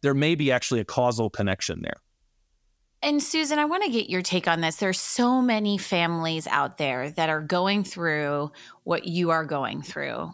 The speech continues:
Speaker 2: What advice do you have for them? Because there's conversations that need to be had with teachers, camp counselors,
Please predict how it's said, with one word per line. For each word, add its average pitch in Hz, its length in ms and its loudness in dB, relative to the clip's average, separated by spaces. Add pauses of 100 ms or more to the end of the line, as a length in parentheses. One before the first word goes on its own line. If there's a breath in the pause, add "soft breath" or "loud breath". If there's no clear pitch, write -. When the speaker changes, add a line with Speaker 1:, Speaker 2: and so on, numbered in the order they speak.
Speaker 2:
What 233 280 2
advice 190 580 2
do 190 160 0
you 175 100 2
have 147 320 0
for 151 160 -6
them? 135 400 -4
Because 185 300 0
there's 180 220 0
conversations 226 800 0
that 180 80 -2
need 180 180 -2
to 180 60 -6
be 180 100 2
had 160 260 0
with 165 220 -6
teachers, 220 680 0
camp 208 360 -2
counselors, 202 800 -2